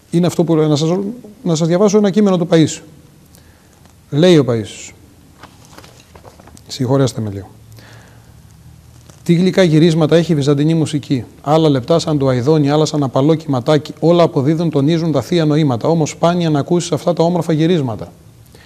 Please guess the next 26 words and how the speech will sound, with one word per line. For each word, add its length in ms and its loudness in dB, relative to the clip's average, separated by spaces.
Οι 100 -2
περισσότεροι 460 2
που 80 0
ψέλνουν 280 0
τα 100 0
λένε 200 2
λειψά, 340 2
κουτσουρεμένα, 640 0
καλουπωμένα, 680 2
αφήνουν 360 -2
τρύπες 460 0
και 120 -4
το 120 -2
κυριότερο, 520 0
τα 140 0
λένε 200 0
χωρίς 340 -2
τόνο. 380 0
Απορώ. 560 2
Δεν 200 0
έχουν 180 0
οξείες 420 2
αυτά 160 0
τα 120 0
βιβλία 340 0
τους; 260 -4